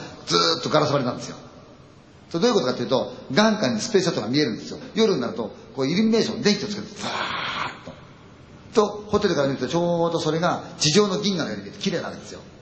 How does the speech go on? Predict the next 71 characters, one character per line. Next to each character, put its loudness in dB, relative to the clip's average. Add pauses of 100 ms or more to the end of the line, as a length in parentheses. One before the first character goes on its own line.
(460)
で、 2
そ 6
れ 6
を 6
見 2
な 4
が 4
ら 2
こ 0
う 4
一 -2
杯 -4
い -6
た -4
だ -2
け -8
る -8
と -10
い -10
う、 -12 (460)
そ 6
う 6
い 4
う 2
バ 4
ー 0
な -4
ん -10
で -12 (280)
す。 -10
他 8
に 6
店 6
が 6
な 4
か 0
っ -6
た -4
ん 0
で、 -2
結 -2
果 4
的 -2
に 2
僕 0
ら 0
そ -2
の -2 (200)
バ 6
ー 6
へ 4
上 0
が 4
っ -4
た 0
ん -2
で -6
す -4
よ 0
ね。 -4 (220)
番 4
組 4
の 2
ス -2
タ 2
ッ 0
フ -6
と -4
一 -8
緒 -4
に。 -8